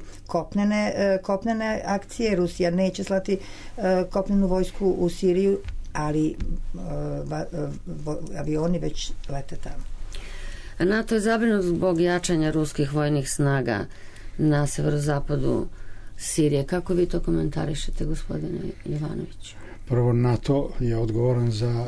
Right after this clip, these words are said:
Speaker 3: e, svoju bezbednost, znači treba da ima zonu odgovornosti koja je Evropa.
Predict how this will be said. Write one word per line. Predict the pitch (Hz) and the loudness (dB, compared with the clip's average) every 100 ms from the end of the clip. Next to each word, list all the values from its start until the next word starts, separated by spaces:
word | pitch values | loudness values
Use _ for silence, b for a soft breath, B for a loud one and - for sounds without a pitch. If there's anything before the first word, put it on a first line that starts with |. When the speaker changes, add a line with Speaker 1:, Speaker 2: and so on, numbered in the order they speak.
| 123 | -4
Speaker 3:
e, | 113 107 B B - | -6 -6 B B -10
svoju | - 120 120 110 | -2 0 2 0
bezbednost, | 113 104 113 127 107 | -2 2 2 2 0
znači | 110 110 - - | 0 -4 -4 -2
treba | 110 113 110 | 2 4 4
da | 117 | 6
ima | 127 127 123 B B B B B 135 | 6 4 2 B B B B B -4
zonu | 120 127 127 | 0 0 2
odgovornosti | 123 117 120 127 - 123 | 2 2 2 0 0 0
koja | 127 127 | 2 2
je | |
Evropa. | 135 143 143 - | 4 2 2 -2